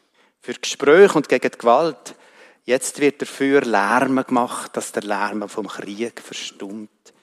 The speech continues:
und die verkehrte Welt sich wieder auf die Füße stellt.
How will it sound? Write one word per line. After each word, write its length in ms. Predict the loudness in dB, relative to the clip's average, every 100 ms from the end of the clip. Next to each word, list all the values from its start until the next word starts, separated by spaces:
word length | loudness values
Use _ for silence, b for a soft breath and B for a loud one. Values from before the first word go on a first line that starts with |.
| _ _ _ _ _ _
und 100 | -12
die 60 |
verkehrte 580 | -8 -4 0 0 0 0
Welt 400 | 2 2 0 -8
sich 260 | -12 -10 -12
wieder 220 | -12 -14 -16 -20 _ _ _ _ _ _ _ _ _
auf 140 | -20
die 80 | -20
Füße 480 | -16 -14 -12 -10 -10
stellt. 760 | -12 -14 -20 -20 _ _